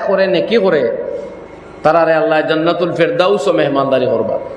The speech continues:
অন্যান্য জন্নত ফেরেশতারে দিয়ে অর্ডার দিয়ে আল্লাহ বানাইছেন, আর জান্নাতুল ফেরদাউস আল্লাহ নিজে তৈরি করছেন। সুবহানাল্লাহ। ফরমাইতরা, ইমানদার যারা নেককার, ইমানদার যারা নেককার, আল্লাহ তারা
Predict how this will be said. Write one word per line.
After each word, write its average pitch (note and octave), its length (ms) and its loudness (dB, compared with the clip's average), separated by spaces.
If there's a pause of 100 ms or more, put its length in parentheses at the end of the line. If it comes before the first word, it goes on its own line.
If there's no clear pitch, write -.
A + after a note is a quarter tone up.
(120)
অন্যান্য F#3 520 2
জন্নত F3+ 380 -2
ফেরেশতারে F#3 460 2
দিয়ে F#3 160 2
অর্ডার F3+ 300 2
দিয়ে E3 140 2
আল্লাহ D3+ 240 0
বানাইছেন, C3+ 480 0 (320)
আর B2 100 2
জান্নাতুল F3+ 600 0
ফেরদাউস F3+ 540 0
আল্লাহ E3 320 2
নিজে D#3+ 300 0
তৈরি C#3 260 0
করছেন। G2+ 400 -2
সুবহানাল্লাহ। E2+ 760 -4 (1300)
ফরমাইতরা, E3+ 440 2
ইমানদার F3+ 640 0
যারা F3+ 200 2
নেককার, E3 720 0
ইমানদার F#3 640 0
যারা F3 220 0
নেককার, E3 720 0
আল্লাহ C#3 260 2
তারা C#3 220 0